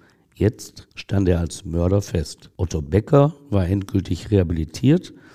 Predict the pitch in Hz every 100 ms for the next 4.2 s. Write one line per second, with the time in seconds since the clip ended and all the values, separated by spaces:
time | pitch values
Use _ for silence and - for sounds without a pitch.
0 | - _ 87 87 - 98 135 156 143 143
1 | 139 135 110 92 85 87 98 107 107 107
2 | 92 90 87 104 110 110 95 98 - 101
3 | 98 - _ _ 120 - 92 80 - 90
4 | 73